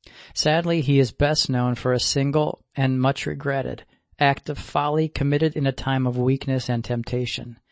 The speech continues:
when, because of the abundance of revelation and the unchecked flattery of a few imprudent admirers, he accepted greater praise than is due to any man, as the appendix to this volume relates in detail.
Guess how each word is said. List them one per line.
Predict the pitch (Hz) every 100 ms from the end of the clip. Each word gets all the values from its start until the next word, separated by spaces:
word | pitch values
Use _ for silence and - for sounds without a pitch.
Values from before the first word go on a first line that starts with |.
| _ - - -
when, | 139 139 135 131 _ -
because | 143 135 143 139
of | 135
the | 135
abundance | 127 135 139 147 139
of | 131 127
revelation | 127 127 131 131 - 110 107 - - -
and | 143
the | 160
unchecked | 151 160 - 156 -
flattery | - - 85 82 123 104 110 -
of | 135
a | 123
few | - 143 139
imprudent | 143 135 - 143 135 131
admirers, | 127 127 127 131 127 135 135 - - _ _ -
he | -
accepted | 147 - 139 - 156 143
greater | 143 139 139
praise | - 135 139 135 -
than | 131 131
is | 120
due | 135 127
to | 123
any | 131 120
man, | 117 123 117 113 _ _ _ _ -
as | 131
the | 131
appendix | 127 - 127 120 -
to | -
this | 123 120
volume | - 120 117 120 117
relates | 120 120 117 -
in | 120
detail. | 123 120 - - -